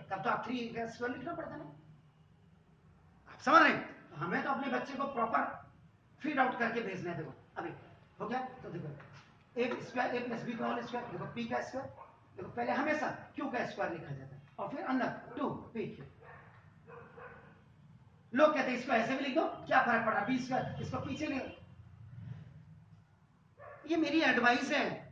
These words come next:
आज आप मुझे देख रहे हैं या नहीं देख रहे हैं, आने वाले टाइम पे आप मुझे जरूर देखेंगे इसको,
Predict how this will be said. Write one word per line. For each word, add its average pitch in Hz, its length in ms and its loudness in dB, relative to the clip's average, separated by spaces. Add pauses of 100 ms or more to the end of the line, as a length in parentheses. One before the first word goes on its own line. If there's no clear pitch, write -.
(320)
आज 262 220 8
आप 302 180 6
मुझे 285 200 0
देख 294 300 -2
रहे 311 140 2
हैं 311 80 4
या 302 80 4
नहीं 302 180 2
देख 302 200 2
रहे 247 100 2
हैं, 165 180 -4 (220)
आने 254 200 6
वाले 294 220 4
टाइम 277 240 2
पे 285 120 0
आप 269 180 4
मुझे 262 180 2
जरूर 254 280 2
देखेंगे 220 340 2
इसको, - 240 -4